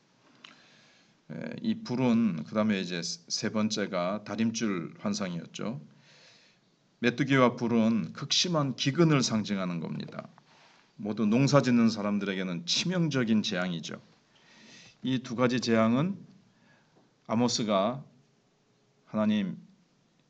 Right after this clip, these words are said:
이스라엘 백성들이 연약해서 이걸 감당을 못합니다. 하나님, 면하여 주십시오." 기도했고 하나님께서는 그 기도를 이제 들어주셨습니다.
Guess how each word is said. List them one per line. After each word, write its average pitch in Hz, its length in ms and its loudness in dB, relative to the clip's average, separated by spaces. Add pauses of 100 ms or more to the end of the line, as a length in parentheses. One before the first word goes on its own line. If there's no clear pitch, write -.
(140)
이스라엘 120 600 4
백성들이 95 1000 -4
연약해서 104 880 0
이걸 95 380 -4
감당을 110 400 2
못합니다. 85 960 -4 (1200)
하나님, 104 520 0 (680)
면하여 117 440 4
주십시오." 101 540 -4
기도했고 113 420 -2
하나님께서는 117 480 0
그 120 120 -4
기도를 107 260 0
이제 87 100 -6
들어주셨습니다. - 840 -6